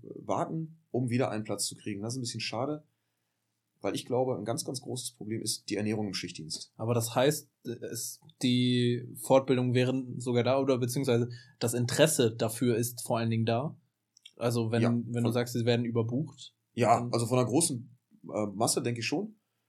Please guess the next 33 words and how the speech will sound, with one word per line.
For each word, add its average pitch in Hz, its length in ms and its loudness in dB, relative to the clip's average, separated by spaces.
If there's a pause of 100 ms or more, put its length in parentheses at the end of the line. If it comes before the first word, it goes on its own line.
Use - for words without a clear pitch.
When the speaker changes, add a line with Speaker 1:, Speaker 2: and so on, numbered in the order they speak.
(800)
Speaker 1:
Ähm, 113 280 2 (140)
auch 127 120 4
da 127 220 6
gibt 123 180 -6
wieder 123 220 4
die, 120 160 0
die 113 100 -4
Kollegen, 123 360 0
aber 117 120 2
das 117 120 0
sind 117 100 -4
auch 117 80 -2
die, 120 80 -4
die 120 80 0
keinen 113 160 -4
Sport 135 240 0
machen 151 340 -4
Speaker 2:
Ja, 127 200 4
Speaker 1:
oder 117 100 2
Speaker 2:
ja. 117 60 2
Speaker 1:
die, 117 160 2
die 113 280 -2
halt 107 200 -2
einfach 117 240 -4
wissen, 127 180 -2
dass 107 140 -4
Rauchen 123 200 0
ungesund 127 360 -2
ist 131 100 -4
und 110 80 -6
extrem 117 320 -6
viel 120 120 -6
rauchen. 147 380 -2